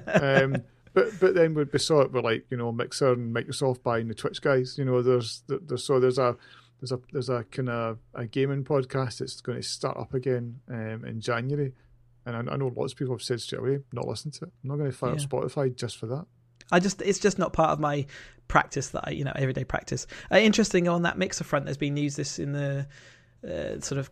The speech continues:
Speaker 1: going around this week that I think they both I think certainly, um, Shroud, who we talked about coming across to the Mixer, he was the second person that came across from Twitch to Mixer.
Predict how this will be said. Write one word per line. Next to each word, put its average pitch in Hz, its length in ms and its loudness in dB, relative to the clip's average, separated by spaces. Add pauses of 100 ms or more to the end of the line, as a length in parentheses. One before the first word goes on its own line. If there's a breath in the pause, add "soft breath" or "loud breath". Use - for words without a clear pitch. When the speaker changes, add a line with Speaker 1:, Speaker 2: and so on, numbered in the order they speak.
(120)
Speaker 1:
going 147 180 2
around 139 180 -2
this 143 140 -2
week 143 180 -4
that 151 120 -4
I - 60 -6
think 180 380 -2 (1000)
they 147 200 0
both - 680 0 (280)
I 160 120 0
think 170 280 -2
certainly, 165 500 0
um, 143 360 -6
Shroud, 147 420 2
who 131 140 -4
we 131 80 -4
talked - 260 -4
about - 280 -4 (120)
coming 135 240 -4
across 135 260 -6
to - 80 -8
the 127 80 -4
Mixer, 139 220 -6
he 139 60 -2
was 123 80 -4
the 131 80 -2
second 135 380 0
person 127 300 -6
that - 80 -8
came 127 180 -6
across - 240 -8
from 139 160 -12
Twitch - 200 -12
to 139 100 -10
Mixer. 139 260 -10